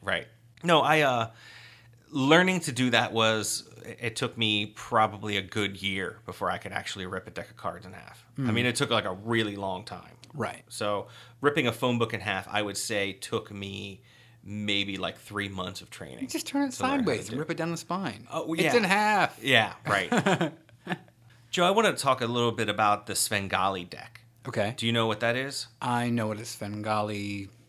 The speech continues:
Speaker 2: case is.
Speaker 1: Right.
Speaker 2: I know
Speaker 1: Well,
Speaker 2: what a Svengali is.
Speaker 1: a
Speaker 2: What is this Svengali deck?
Speaker 1: Well, a Svengali deck is actually a type of, uh,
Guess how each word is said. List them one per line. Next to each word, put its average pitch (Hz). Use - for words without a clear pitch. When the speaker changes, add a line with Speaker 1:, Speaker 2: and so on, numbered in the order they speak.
Speaker 2:
case 185
is. 113
Speaker 1:
Right. 127
Speaker 2:
I 135
know 135
Speaker 1:
Well, 135
Speaker 2:
what 113
a 107
Svengali 117
is. 110
Speaker 1:
a 123
Speaker 2:
What 123
is 135
this 135
Svengali 117
deck? -
Speaker 1:
Well, 135
a 127
Svengali 180
deck 131
is 107
actually 120
a 107
type 117
of, 107
uh, 98